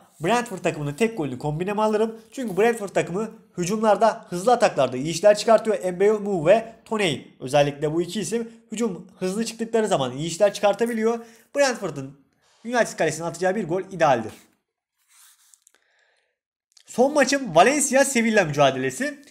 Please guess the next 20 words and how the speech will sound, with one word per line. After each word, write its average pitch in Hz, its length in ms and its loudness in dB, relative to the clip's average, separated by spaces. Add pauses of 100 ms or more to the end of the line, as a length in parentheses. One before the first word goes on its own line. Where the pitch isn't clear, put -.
(560)
Sevilla'yı 277 640 0
favori 269 280 2
görmüşler 233 540 0
fakat 262 320 0
ben 262 100 0
şöyle 240 300 -2
bir 226 60 -6
tercih 165 260 4
yapacağım. 226 340 2
Son 220 220 0
maçlarda 233 460 2
da 233 60 6
yaptım. 139 380 2
İstanbul 208 520 0
Ümraniye 208 400 -2
maçında 202 360 -2
da 202 40 4
yaptım 131 280 2
aynı 135 200 -2
tercihi. 143 440 0